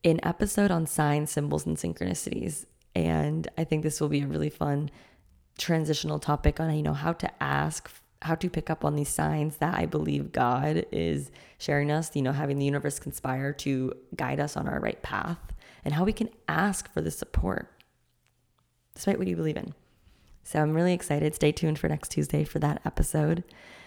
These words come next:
Thank you so much for listening. If you valued from this,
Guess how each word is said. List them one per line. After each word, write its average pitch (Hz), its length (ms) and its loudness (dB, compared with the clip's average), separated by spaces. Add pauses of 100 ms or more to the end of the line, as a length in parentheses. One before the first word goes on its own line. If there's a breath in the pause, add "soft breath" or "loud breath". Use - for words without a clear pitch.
(300 loud breath)
Thank 175 220 2
you 165 180 2
so 160 420 0
much - 520 -4 (340)
for 160 120 4
listening. 170 580 2
If 170 260 0
you 165 480 4 (1500 loud breath)
valued 165 360 2
from 180 200 2
this, 185 400 0